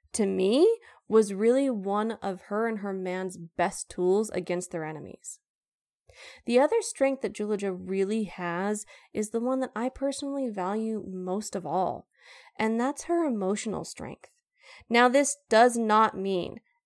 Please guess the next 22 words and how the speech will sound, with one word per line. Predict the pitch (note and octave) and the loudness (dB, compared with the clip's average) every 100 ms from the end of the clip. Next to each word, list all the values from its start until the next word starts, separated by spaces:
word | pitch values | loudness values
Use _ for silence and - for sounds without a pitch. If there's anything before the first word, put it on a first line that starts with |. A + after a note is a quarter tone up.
| _ | _
that | G#3+ G3+ | 0 2
Julija | A3 A3 G3+ G3 F#3 | 2 2 2 -2 0
did | F#3 | -2
not | F3+ F3+ F3+ - | -2 0 0 0
have | - G3+ F#3+ | -2 -2 -2
moments | F#3+ F#3+ F#3+ F#3 | -4 -4 -4 -6
of | - E3+ | -10 -10
sorrow | - F3+ E3+ D#3+ E3 E3+ - - | -8 -6 -4 -4 -6 -8 -10 -6
or | F#3 | -4
loneliness | F3 F3 F#3 F3+ E3+ E3 F3 - - | -4 -4 -4 -4 -6 -10 -12 -14 -8
or | F#3+ | -8
fear, | F3+ - G#3+ G#3+ F#3 E3+ - _ _ _ | -8 -8 -4 2 2 2 -2 _ _ _
or | A3 A3 | 4 4
that | G#3+ - | 2 2
there | G#3+ | 0
weren't | F#3+ G3 G#3+ - | 2 0 -2 -4
moments | F#3+ G3 F#3+ F3+ F#3 | -4 -2 -4 -6 -2
where | F#3 F#3 | -2 0
she | - F#3+ F#3+ F#3 - - _ _ | -4 -4 -4 -4 -8 -20 _ _
didn't | A#3 B3+ A#3 | 2 2 0
fully | - A#3+ A#3 | -2 0 0
understand | G#3 F#3+ F#3+ - - F#3+ F#3+ F3 | 0 -2 -4 -6 -4 -2 -2 -2